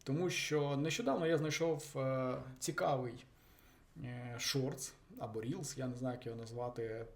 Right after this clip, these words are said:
про те, як один з, е, лікарів розказує, що насправді, е, тіло людини і кожен орган людини,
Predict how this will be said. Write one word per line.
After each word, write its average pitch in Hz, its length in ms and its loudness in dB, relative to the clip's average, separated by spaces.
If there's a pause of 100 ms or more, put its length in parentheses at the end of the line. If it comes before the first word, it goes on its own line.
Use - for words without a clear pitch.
(120)
про 131 360 0
те, 190 340 -2
як 151 360 2 (100)
один 131 460 4
з, 120 180 -4
е, 120 260 0 (1800)
лікарів 170 420 0
розказує, 143 520 4
що 135 460 0 (580)
насправді, 143 720 4 (160)
е, 131 260 0 (100)
тіло 151 280 6
людини 143 640 2 (220)
і 143 220 2 (120)
кожен 139 300 2 (100)
орган 160 420 2
людини, 180 500 -2